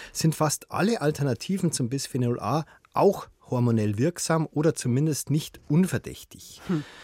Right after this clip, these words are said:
Speaker 1: Das uber hat vierundvierzig Stoffe untersucht. Ergebnis: Bei drei Vierteln davon besteht der Verdacht, dass sie hormonell wirksam sind.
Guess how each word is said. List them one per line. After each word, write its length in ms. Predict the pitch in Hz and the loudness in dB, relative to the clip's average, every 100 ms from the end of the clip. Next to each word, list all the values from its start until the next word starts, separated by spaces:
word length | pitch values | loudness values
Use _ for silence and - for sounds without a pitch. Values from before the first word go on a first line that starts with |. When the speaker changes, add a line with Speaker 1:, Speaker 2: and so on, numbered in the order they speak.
| - | -8
Speaker 1:
Das 160 | - 123 | -4 0
uber 240 | 196 214 | 2 4
hat 120 | 175 - | 4 2
vierundvierzig 640 | 190 254 247 196 190 175 | 2 4 2 0 -2 -4
Stoffe 360 | - 175 170 160 | -4 -4 -4 -4
untersucht. 760 | 131 117 - 214 - - - - - - - - | -2 -4 -2 -2 -2 -8 -12 -14 -20 -20 -14 -4
Ergebnis: 540 | 117 143 175 214 - | 0 0 2 0 0
Bei 180 | - 120 | 0 -2
drei 360 | - 110 - 147 | -2 -4 -4 -4
Vierteln 380 | - 214 214 | -4 -2 2
davon 320 | 180 - 147 117 | 2 2 0 0
besteht 300 | 117 - - | -4 -6 -6
der 80 | |
Verdacht, 500 | - - - - - | -8 -8 -8 -8 -8
dass 140 | 117 - | -8 -6
sie 120 | 117 | -4
hormonell 420 | 110 110 104 98 | -2 0 0 -2
wirksam 340 | 143 - 165 151 | -2 -2 -2 2
sind. 220 | 165 | 2